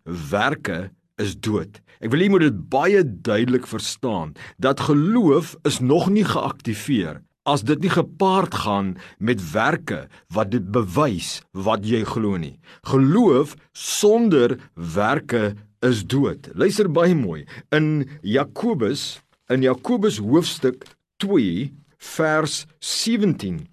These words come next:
sê die woord van die Here die volgende. En dit is so kosbaar hoe hy dit bevestig. Hy sê, "Net so is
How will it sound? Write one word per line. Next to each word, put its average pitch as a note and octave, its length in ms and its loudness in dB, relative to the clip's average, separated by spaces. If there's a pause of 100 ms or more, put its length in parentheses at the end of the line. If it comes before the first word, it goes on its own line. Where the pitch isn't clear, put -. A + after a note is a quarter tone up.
sê - 360 2
die D3+ 100 2
woord E3+ 320 4
van E3+ 220 -2
die B2 100 4
Here B2 240 4
die A2+ 100 -2
volgende. D#3 520 -2 (260)
En C#3 100 2
dit D3 140 -2
is - 160 -6
so G#3+ 240 -2
kosbaar E3 400 2
hoe C3+ 100 6
hy B2+ 80 4
dit A#2 80 -4
bevestig. B2+ 460 0
Hy A2+ 160 -2
sê, E3 200 0 (460)
"Net C#3+ 400 0
so B2 460 2
is C#3 240 -2